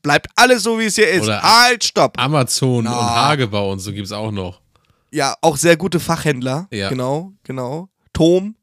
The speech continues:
Speaker 1: Obi.
Speaker 2: Tom.
Speaker 1: Mhm. Ja, haben ja alle große Armaturen, also von daher
Speaker 2: Ja, richtig.
Speaker 1: sind's Fachhändler.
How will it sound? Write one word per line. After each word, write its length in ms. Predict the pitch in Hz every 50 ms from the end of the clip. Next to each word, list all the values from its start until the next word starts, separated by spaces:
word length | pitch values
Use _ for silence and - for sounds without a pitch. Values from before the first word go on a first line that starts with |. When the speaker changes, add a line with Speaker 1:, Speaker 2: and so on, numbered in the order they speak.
| _ _ _
Speaker 1:
Obi. 460 | _ - 165 175 170 190 190 196 196 202
Speaker 2:
Tom. 380 | 120 117 127 127 131 135 131 -
Speaker 1:
Mhm. 380 | 143 147 151 156 175 185 190 _ _ _ _ _ _ _ _ _ _ _ _ _ _ _
Ja, 100 | - - 127
haben 100 | 143 151
ja 80 | 160
alle 160 | 139 160 175 170
große 260 | 147 160 190 196 165
Armaturen, 520 | 135 131 131 127 120 - 131 127 127 123
also 160 | 120 123 123
von 160 | 123 127 127 127
daher 420 | 131 139 139 139 139 135 139 143 -
Speaker 2:
Ja, 160 | 107 107 104 98
richtig. 200 | 98 104 101 143
Speaker 1:
sind's 160 | 220 - -
Fachhändler. 520 | - 254 - - 160 120 117 113 113 117